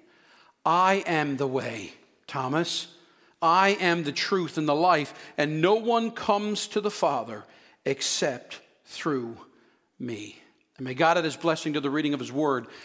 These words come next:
So if you wanna take notes, here's what I wanna take, you wanna go with, okay, today. Number one, Jesus says the way that you can have a calm heart in twenty twenty-one is first and foremost, remember that Jesus is preparing us an eternal home.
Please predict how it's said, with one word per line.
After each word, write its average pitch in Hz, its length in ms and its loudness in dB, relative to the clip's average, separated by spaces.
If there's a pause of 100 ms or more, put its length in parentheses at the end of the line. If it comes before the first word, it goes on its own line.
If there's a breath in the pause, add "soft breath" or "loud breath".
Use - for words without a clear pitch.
(120)
So 196 100 0
if 170 40 0
you 202 80 6
wanna 269 140 4
take 220 300 0
notes, 185 460 2 (180 loud breath)
here's 233 220 2
what 233 100 4
I 220 40 4
wanna 196 220 4
take, 190 280 -2
you 180 80 -4
wanna 170 180 4
go 175 160 2
with, 160 260 0
okay, 170 220 0
today. 160 360 0
Number 208 220 -2
one, 156 360 2 (420 loud breath)
Jesus 240 480 2
says 185 300 2
the 160 80 0
way 170 160 4
that 233 80 0
you 214 100 -2
can 196 120 0
have 185 100 2
a 165 60 -4
calm 185 340 2
heart 180 300 4
in 160 60 -10
twenty 185 260 -2
twenty-one 180 600 -2 (260 loud breath)
is - 180 0
first 240 340 0
and 196 100 -2
foremost, 190 600 -2 (240 loud breath)
remember 180 600 4
that 165 180 0
Jesus 214 580 0
is 180 240 0
preparing 208 720 0
us 143 380 0 (380 loud breath)
an 156 160 -2
eternal 147 460 -4
home. 127 400 -8